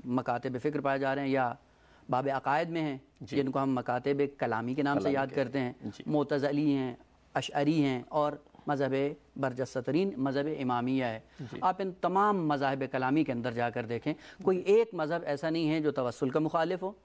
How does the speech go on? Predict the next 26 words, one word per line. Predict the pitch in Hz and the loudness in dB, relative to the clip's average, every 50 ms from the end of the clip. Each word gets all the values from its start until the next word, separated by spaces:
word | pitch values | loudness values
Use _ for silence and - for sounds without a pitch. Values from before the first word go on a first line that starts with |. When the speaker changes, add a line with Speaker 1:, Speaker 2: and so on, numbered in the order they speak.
| _ - | _ -14
Speaker 2:
جی۔ | 127 - - - | -14 -12 -4 0
Speaker 1:
بلکہ | 147 151 147 - 160 | 0 0 2 2 0
سب | 147 - - - 240 214 180 - | -2 -2 -2 -2 -2 -2 -2 0
کے | - 202 | 0 0
سب | 156 - 190 165 135 - - | 2 2 0 -2 -2 -4 -8
اپنی | - 143 - 151 156 151 | -10 -8 -2 0 2 2
زندگی | 123 131 127 127 135 151 135 | 4 4 2 4 4 2 2
کے | - 127 | 2 -4
اندر | 117 113 113 117 | -6 -6 -8 -6
توسل | - 127 120 123 120 - - 160 | -6 -4 -4 -4 -2 -2 -4 -4
کے | 135 - 143 | 0 0 0
نہ | 131 135 165 165 | 2 2 0 0
فقط | - 156 - 143 131 - - _ | 0 -2 -2 -2 -4 -6 -8 _
قائل | - 127 131 151 175 180 165 | 0 2 4 4 2 2 2
ہیں، | 170 185 196 190 - - - - - | -2 -2 -4 -6 -10 -18 -20 -10 -2
بلکہ | 156 160 165 165 156 - 202 202 - - - | 0 2 2 2 2 2 2 2 0 0 0
عملی | 190 196 208 220 233 262 262 233 | 2 2 4 4 4 4 4 4
طور | - 180 156 151 | 4 2 2 2
پر | 151 156 156 151 151 | 2 0 0 0 0
انہوں | 147 135 139 143 139 | -2 -2 0 2 2
نے | 135 135 147 175 196 208 - - - | 2 2 2 0 0 -2 -6 -14 -16
Speaker 2:
جی۔ | 131 110 - | -8 -2 0
Speaker 1:
ایسے | 160 165 156 - 208 196 | 0 0 2 2 2 4
ایسے | - 156 143 - - 147 143 131 | 4 2 0 2 2 2 2 2
وسیلوں | 120 123 131 - 151 156 160 175 175 156 | 2 -2 -2 2 2 4 4 4 2 2
کا | - 135 120 110 | 0 -2 -4 -4